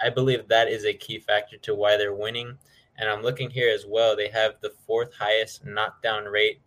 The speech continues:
of, uh, like, batted balls and stuff by the defensive linemen. So it's not only guys getting interceptions, since they have six interceptions, but it's guys really disrupting, uh, opposing quarterbacks who have a seventy-one point eight quarterback rating,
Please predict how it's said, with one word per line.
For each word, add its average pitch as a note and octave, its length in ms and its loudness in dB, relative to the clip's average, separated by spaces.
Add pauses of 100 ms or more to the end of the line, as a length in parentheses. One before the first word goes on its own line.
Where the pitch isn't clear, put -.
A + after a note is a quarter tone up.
(400)
of, G#2 340 4
uh, F#2 380 -2 (180)
like, F#2+ 240 -10
batted G2+ 340 -2
balls G#2+ 280 0
and A2+ 120 -16
stuff A#2+ 300 -4 (140)
by G2+ 100 0
the G2+ 80 -6
defensive G#2 480 -10
linemen. B2 480 -2 (300)
So G2+ 220 -4
it's G#2+ 220 -2
not B2+ 240 2
only A#2+ 560 -4
guys G#2+ 280 4
getting G#2+ 220 -4
interceptions, G#2 580 -4
since G2 260 -18
they G2 80 -8
have G2 220 -2
six - 240 -12
interceptions, F#2+ 640 -10 (240)
but A2 80 2
it's G#2+ 180 0
guys A2 320 2
really G#2+ 220 0
disrupting, G2+ 760 -6 (320)
uh, G#2 200 4 (100)
opposing G2+ 600 -4 (120)
quarterbacks G2+ 560 0
who G2+ 120 -8
have G2 320 -2 (440)
a G2+ 160 -2
seventy-one A#2+ 640 -4
point A2 220 -6
eight A2 160 -6
quarterback G#2 500 0
rating, G#2 380 -2